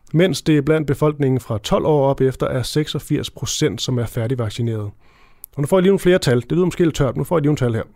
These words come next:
På, øh, fem hundrede toogtres grundskoler har der de seneste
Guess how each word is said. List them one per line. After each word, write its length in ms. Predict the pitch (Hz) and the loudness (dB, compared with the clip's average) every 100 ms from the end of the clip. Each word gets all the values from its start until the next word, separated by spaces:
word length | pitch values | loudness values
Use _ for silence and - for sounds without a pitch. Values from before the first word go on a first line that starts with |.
| - | -10
På, 260 | - 156 151 | 0 4 6
øh, 240 | 151 151 | 6 4
fem 280 | - 214 208 | 2 0 4
hundrede 320 | 165 196 196 | 4 4 4
toogtres 500 | - 208 190 - 160 | 2 0 0 0 0
grundskoler 600 | - 151 170 170 139 127 113 - - - - - - - - _ _ - _ _ - - | 2 0 2 0 2 2 -2 -16 -20 -20 -20 -20 -20 -20 -20 _ _ -20 _ _ -20 -8
har 140 | - 160 | 0 4
der 100 | 151 | 4
de 100 | 131 | 2
seneste 640 | - 165 175 - 151 | 2 2 2 2 2